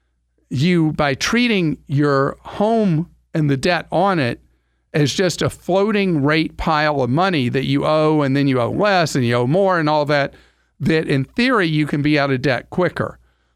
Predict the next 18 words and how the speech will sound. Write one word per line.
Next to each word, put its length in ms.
The 100
problem 760
with 180
the 100
theory, 460
the 160
reality 640
that 180
interferes, 760
is 220
it 160
focuses 640
you 180
on 180
paying 360
on 120
your 120
mortgage 680